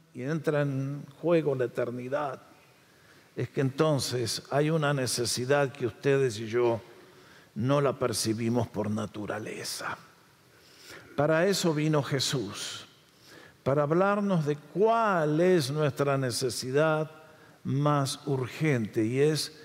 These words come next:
entrar al reino de Dios. Este es un tema vital y confío que tanto los creyentes que estamos acá esta mañana, que hemos hecho una decisión por Cristo, como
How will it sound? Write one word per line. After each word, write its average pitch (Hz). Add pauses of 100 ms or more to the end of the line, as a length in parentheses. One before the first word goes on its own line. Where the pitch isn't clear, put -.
(300)
entrar 117
al 117
reino 107
de 104
Dios. - (2000)
Este 247
es 208
un 240
tema 233
vital 254 (760)
y 151
confío 220
que 165
tanto 220
los 175
creyentes 143 (640)
que -
estamos 180
acá 165
esta 156
mañana, 180
que 123
hemos 123
hecho 131
una 123
decisión 110
por 113
Cristo, 190
como 104